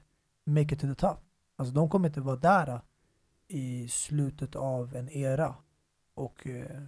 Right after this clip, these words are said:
bli en legend eller gjort ett stort namn för sig i Europa, för att alla har inte den turen.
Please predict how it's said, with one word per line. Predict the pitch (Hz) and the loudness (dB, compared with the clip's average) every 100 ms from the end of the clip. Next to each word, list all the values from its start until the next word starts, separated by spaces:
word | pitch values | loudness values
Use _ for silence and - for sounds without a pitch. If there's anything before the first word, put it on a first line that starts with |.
| - _ - | -16 _ -2
bli | 143 143 139 | 0 0 0
en | 127 | -4
legend | 127 127 147 175 147 | -4 0 2 2 2
eller | 131 127 | -2 -4
gjort | 127 139 - | -4 -4 -4
ett | - | -6
stort | - 147 | -4 -4
namn | 160 175 | 2 2
för | 151 | 0
sig | 127 | -6
i | 139 | -6
Europa, | 160 - | -6 -8
för | - 156 | -2 0
att | 151 - - _ _ _ _ - | 0 -2 -14 _ _ _ _ 2
alla | 160 156 160 | 4 6 6
har | 135 | 8
inte | 180 139 | 6 4
den | 127 127 | -4 -6
turen. | - 175 147 | -4 -4 -4